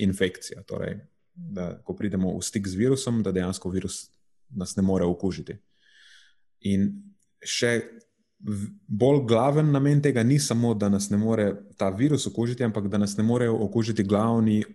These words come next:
onkogeni, eh, genotipi tega H P V-ja.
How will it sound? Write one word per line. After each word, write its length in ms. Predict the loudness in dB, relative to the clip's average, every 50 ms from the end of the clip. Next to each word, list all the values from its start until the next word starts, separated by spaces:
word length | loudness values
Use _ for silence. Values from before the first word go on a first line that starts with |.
| _
onkogeni, 680 | 0 0 2 2 2 0 2 2 4 4 4 4 4 2 0
eh, 800 | -4 -12 _ _ _ _ _ _ _ _ _ _ -8 -6 -4 -2
genotipi 560 | 2 4 6 6 6 4 4 2 2 0 -4
tega 300 | -4 -4 -2 -2 -2 -2 -4 -6 -10 -18 -20 _ _ _ _ _ _ _ _ -12 -8
H 100 | -8 -6 -6
P 80 | -6 -4
V-ja. 240 | -4 -6 -6 -8